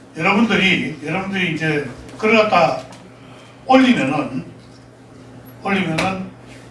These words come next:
그 글을, 그 글을 에이아이가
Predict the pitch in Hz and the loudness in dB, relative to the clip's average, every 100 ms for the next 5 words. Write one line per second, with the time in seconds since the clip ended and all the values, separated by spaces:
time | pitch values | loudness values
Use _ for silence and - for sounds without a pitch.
0 | - 202 202 214 226 226 220 - - - | -12 -6 2 4 6 4 2 0 -8 -12
1 | 180 165 190 202 - 139 139 123 - - | -10 -8 -4 0 0 -2 -6 -10 -16 -20
2 | - - - - - - - - - - | -20 -20 -20 -20 -20 -20 -20 -20 -20 -6
3 | 208 220 240 233 156 151 - | 0 4 4 4 2 2 -2